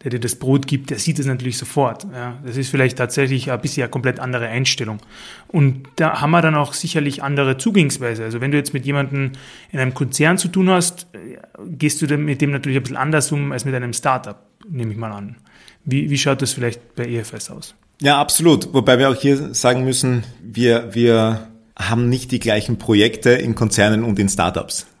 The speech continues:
Speaker 2: Das hängt nicht nur so jetzt mit den, mit der Größe der Projekten zusammen, weil ein Startup regelmäßig weniger Geld hat, um das für Berater auszugeben, sondern die verwenden das für, für, ja, um,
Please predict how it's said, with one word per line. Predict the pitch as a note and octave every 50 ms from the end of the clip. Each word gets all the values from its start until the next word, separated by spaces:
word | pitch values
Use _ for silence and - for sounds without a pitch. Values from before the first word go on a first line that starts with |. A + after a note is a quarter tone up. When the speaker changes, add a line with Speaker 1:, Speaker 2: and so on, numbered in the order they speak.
| - G#2+ - -
Speaker 2:
Das | G#2+ G2 -
hängt | G#2+ G#2+ F#2+ -
nicht | A#2+ A2+ - - A2+
nur | G#2+
so | G2+ A2
jetzt | G#2 G2+ G2+ - -
mit | A2+ G2+ G#2
den, | A2 G#2 G2+ G#2 G#2 G#2 G#2 - -
mit | - F#2+ G2
der | G#2+ G2
Größe | G2 G#2 A2 C3 - B2+
der | G#2+ G2+
Projekten | - - G#2 F2+ F2 - - G2+
zusammen, | F#2+ G2+ F#2+ F#2+ F#2+ F#2+ A2 A2+
weil | G#2 G#2 G2
ein | G2+ G2
Startup | G2 - F2 F#2 F#2+ G#2+ G#2 -
regelmäßig | G2+ G2+ G2 G2+ G2+ G2 F#2+ F#2 F#2+ G2+ G2
weniger | F#2+ F#2+ F#2+ F#2+ F#2+ F#2+ F#2
Geld | - F#2 F#2+ F#2+ - -
hat, | G#2 G2+ - - - - - - -
um | - A2 G#2+
das | G3 F#3+ -
für | - F#3+
Berater | - G2 E2+ F2 A#2 C3 - F#2+ E2+
auszugeben, | D#2+ D#2+ D2+ - - F#2 E2 E2+ F2 - B2 - - - - - - - - _
sondern | - - F#2 F#2 F#2+
die | F#2+ F#2
verwenden | G2 F#2+ F#2 F#2 F#2+ F#2+ - G2 F#2
das | F#2+ F#2 F2 -
für, | - - F#2+ F2+ F2+ F2+ F2 E2+ F2
für, | E2+ - - F2+ F2 F2 E2+ E2+ E2 F2+ - - - E2+ E2+ E2+ - _ _ _ _ - _ _ _ _ _ _ - -
ja, | - F#2
um, | - - - - - - G2 G2